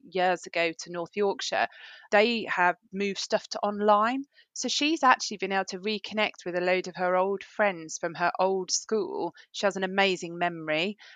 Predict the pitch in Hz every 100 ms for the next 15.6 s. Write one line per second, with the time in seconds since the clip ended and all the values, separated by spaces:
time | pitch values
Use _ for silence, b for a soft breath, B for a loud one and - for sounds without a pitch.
0 | B 180 180 151 180 - 180 185 196 196
1 | 180 - 170 160 160 156 185 185 180 -
2 | 202 190 - - 185 180 180 - B 185
3 | 214 214 196 185 180 175 185 - 160 -
4 | 170 - 185 175 - 175 170 - 175 160
5 | - 196 190 170 156 156 160 156 160 -
6 | B B 190 185 - 190 175 170 165 127
7 | 180 - 170 165 214 160 196 170 175 180
8 | 165 160 - 170 175 165 175 170 170 170
9 | - 180 - - 180 170 165 - 208 208
10 | 208 190 151 160 - B B - 196 190
11 | 175 185 - - 196 185 - 165 170 -
12 | 175 160 170 165 180 170 165 175 165 175
13 | 180 190 - 226 - 175 170 170 170 165
14 | 160 - 185 156 - 175 - 214 - 180
15 | 175 170 - - -